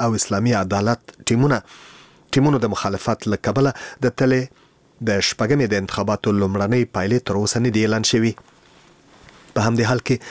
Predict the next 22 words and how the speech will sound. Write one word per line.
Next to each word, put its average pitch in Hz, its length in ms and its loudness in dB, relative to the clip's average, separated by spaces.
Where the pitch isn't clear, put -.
د 117 80 4
ولسمشرۍ 110 600 0
د 104 100 0
انتخاباتو 110 520 -2
د 101 140 4
کاندید 104 560 0
فرامرز 113 540 0
تمنا 107 280 0
په 110 100 0
مشرۍ 107 400 0
د 98 100 0
تدبیر 120 420 0
او - 20 2
پراختیا 120 340 -2
ټیم 127 220 2
نن 131 180 0
د 107 80 2
ولسمشر 113 520 0
اشرف - 300 -4
غني 123 180 4
له 95 80 2
دولت 95 340 0